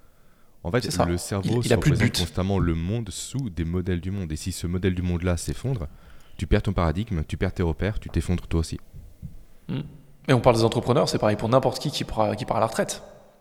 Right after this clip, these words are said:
Speaker 2: Il y a plein de personnes qui
Speaker 1: Bien
Speaker 2: font
Speaker 1: sûr.
Speaker 2: une dépression juste après leur départ à la retraite parce qu'en fait, toute leur vie, leur utilité pour eux a été professionnelle.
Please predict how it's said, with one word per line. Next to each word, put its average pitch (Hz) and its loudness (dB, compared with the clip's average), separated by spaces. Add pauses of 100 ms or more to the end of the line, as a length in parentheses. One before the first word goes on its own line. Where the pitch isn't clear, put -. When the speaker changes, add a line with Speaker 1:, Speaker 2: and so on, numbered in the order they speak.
Speaker 2:
Il - -6
y - 0
a 98 0
plein 123 4
de 117 -2
personnes - 2
qui 78 -4
Speaker 1:
Bien 80 2
Speaker 2:
font 123 0
Speaker 1:
sûr. 113 2
Speaker 2:
une 117 6
dépression 135 0
juste 123 -2
après - 2
leur 113 4
départ 110 4
à 110 2
la 123 2
retraite - -2
parce - -2
qu'en 127 -6
fait, 139 0
toute - -6
leur 113 4
vie, 175 0 (760)
leur 110 2
utilité 147 4
pour 107 -2
eux 170 8
a 120 6
été 107 0
professionnelle. 127 -4